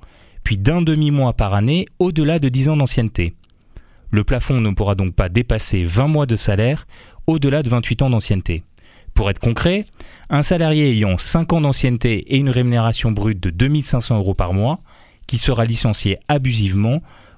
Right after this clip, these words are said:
aura droit à un maximum de six mois de salaire, soit quinze mille euros de dommages et intérêts. Le plancher minimum de dommages et intérêts pour les T P E, entreprises ayant moins de onze salariés,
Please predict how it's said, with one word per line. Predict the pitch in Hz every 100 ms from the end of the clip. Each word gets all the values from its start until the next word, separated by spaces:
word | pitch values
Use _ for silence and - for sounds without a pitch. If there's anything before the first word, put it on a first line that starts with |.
| -
aura | 127 147
droit | 135 131
à | 117
un | 101
maximum | 117 - 131 120 107
de | 87
six | 85 - 165
mois | 160
de | 139 107
salaire, | - 98 107 143 - - - -
soit | - 139 147
quinze | - 170 147
mille | 151 123
euros | 98 135
de | 131
dommages | 107 123 147 127
et |
intérêts. | 120 - 92 78 - _ _ _ _ _ - - - - - _ - - _
Le | - 110
plancher | 113 151 160 175 151
minimum | 120 120 120 117 95
de |
dommages | 95 107 110 104
et | 107
intérêts | 101 113 110
pour | 113 - 85
les | 85
T | -
P | 120 127
E, | 151 196
entreprises | 117 - - - 110
ayant | 95 92
moins | 90 113
de | 113 98 -
onze | 151 139
salariés, | - 101 98 113 156